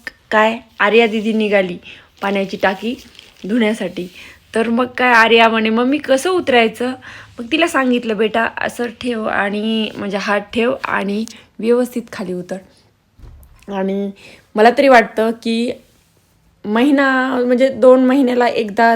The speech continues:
तरी वरची पाण्याची टाकी स्वच्छ धुवून घ्यायला हवी, कारण की आपण ते पाणी यूज करतो आणि त्याच्यामुळं स्वच्छता तर असावीच. मग काय, पाण्याची टाकी धुतली. आर्यापेक्षा जास्त मलाच घाम आला, कारण की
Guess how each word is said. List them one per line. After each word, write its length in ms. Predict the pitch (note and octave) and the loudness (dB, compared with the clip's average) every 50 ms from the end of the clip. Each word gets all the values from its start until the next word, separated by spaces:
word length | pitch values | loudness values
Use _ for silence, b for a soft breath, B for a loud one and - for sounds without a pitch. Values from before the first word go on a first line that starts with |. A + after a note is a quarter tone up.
| A3 A#3 | 0 -2
तरी 180 | A#3 A3+ A#3 A3+ | -2 -2 -2 -4
वरची 400 | - - A3 G#3+ G#3+ G#3+ - A3 | -2 -2 -2 -2 -2 -4 -8 -6
पाण्याची 400 | - - G3 F#3+ G3 G3 F#3+ G#3+ | -2 -2 0 0 -2 -4 -4 -6
टाकी 380 | - G#3 G3+ G3+ - G#3 A3 A#3 B B B B B B B B - | -6 -6 -8 -8 -10 -10 -10 -10 B B B B B B B B -2
स्वच्छ 320 | - B3+ B3+ B3+ - - | 0 0 0 0 0 0
धुवून 320 | C#4+ C#4 A3+ C4 C4 B3 B3 | 0 2 2 2 2 2 2
घ्यायला 300 | A#3+ C4+ C4 A#3+ A#3 A#3 | 2 2 0 0 0 0
हवी, 280 | A3+ A3+ G3 G3 A3 A3 A3 B B B B B - | 0 -2 -2 -4 -6 -6 -10 B B B B B -6
कारण 220 | F#3+ G3 G3 G3+ F#3+ - | -6 -4 -4 -4 -4 -2
की 80 | G3+ G3+ | -2 0
आपण 400 | F#3+ G3 G3 - G3+ G3+ G3+ F#3+ F#3 - | 0 -2 -2 -2 -2 -2 -2 -4 -4 -4
ते 100 | G#3 G3+ | -4 -4
पाणी 480 | G3+ - F#3 F3+ F3+ F#3 F#3 F#3 - - _ _ _ - | -2 -2 -2 -2 -2 -2 -4 -6 -8 -10 _ _ _ -4
यूज 300 | G3 G#3 G#3+ G#3+ G#3+ G#3+ | 0 0 0 0 -2 -4
करतो 460 | - - G3+ G3 F#3 F3+ - - F#3 | -8 -6 -6 -6 -6 -6 -6 -6 -6
आणि 440 | F3+ - - E3 F#3 F#3 F#3+ F#3+ F#3+ F#3 - | -6 -4 -4 -4 -4 -4 -4 -6 -6 -6 -6
त्याच्यामुळं 440 | G3 F#3 G3 F#3 F#3 G3 G3+ G3+ | -6 -6 -6 -8 -6 -6 -6 -8
स्वच्छता 600 | G3+ G3+ - G3+ G3 G3+ - - G3+ G3+ G3+ G#3 G3+ | -8 -6 -8 -8 -8 -8 -8 -8 -6 -4 -2 -4 -2
तर 100 | F#3 G#3 | -2 -4
असावीच. 540 | G#3 A3 A3 - G#3+ G3+ G#3 G#3 G3 - B B B B B B B B B B B - | -4 -4 -2 -2 -2 -2 -2 -2 -4 -8 B B B B B B B B B B B -12
मग 80 | - G#3+ - - | -12 -12 -6 -2
काय, 120 | A#3+ A3+ A3+ | 0 0 0
पाण्याची 440 | A3+ - A3 G#3+ G#3 G#3 G#3 - A3 | 0 -2 -2 -2 -2 -4 -4 -6 -6
टाकी 280 | G#3 G#3 G#3+ G#3+ A3 | -6 -6 -6 -6 -6
धुतली. 400 | G3 G#3+ A#3 A3+ - G3+ G#3 A3 A3 A3 B B B B B B - | -4 -4 -6 -6 -6 -8 -8 -8 -8 -12 B B B B B B -4
आर्यापेक्षा 580 | - F#3+ G3 G#3+ A3 G#3+ - G#3+ G#3 - A3+ | -4 -2 0 0 -2 -2 -4 -6 -6 -6 -4
जास्त 300 | F#3+ G3+ G3+ G#3+ - - G#3+ | -4 -4 -4 -4 -6 -6 -4
मलाच 320 | G#3+ A3 G3+ G3+ G3 F#3 | -4 -2 -2 -2 -4 -4
घाम 280 | F#3 A3+ A#3 G3+ F#3+ F#3 | -6 -6 -6 -4 -2 -2
आला, 180 | F#3 F3+ F#3 | -2 -2 -4
कारण 320 | F#3 - F3+ F3 F3 F3+ F3 | -4 -4 -6 -6 -6 -8 -8
की 220 | F3 - F#3+ F#3+ | -10 -10 -10 -10